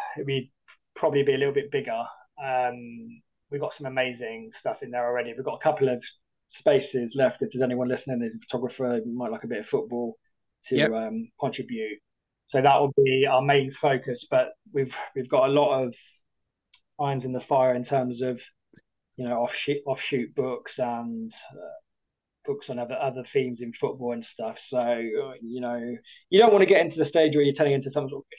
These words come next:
Speaker 1: publishing house. I think that's sort of
Speaker 2: Absolutely.
Speaker 1: a bit too much, but I think there's definitely scope for a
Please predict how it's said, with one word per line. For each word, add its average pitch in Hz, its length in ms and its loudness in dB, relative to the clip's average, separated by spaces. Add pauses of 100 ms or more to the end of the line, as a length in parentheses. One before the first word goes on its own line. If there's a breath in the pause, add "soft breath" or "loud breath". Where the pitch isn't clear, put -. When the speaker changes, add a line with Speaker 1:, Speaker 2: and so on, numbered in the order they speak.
(120)
Speaker 1:
publishing 143 380 -4
house. 107 320 -8
I 143 80 -14
think 135 140 -4
that's - 200 -8
sort 117 200 -4
of 120 100 -4
Speaker 2:
Absolutely. - 460 -6
Speaker 1:
a 107 60 -16 (440)
bit - 160 -2
too 143 180 0
much, 135 380 0
but 135 200 2
I - 520 -14
think 160 180 2
there's 139 200 -2 (160)
definitely 151 300 0
scope 135 460 2 (120)
for 117 480 0 (680)
a 135 40 -10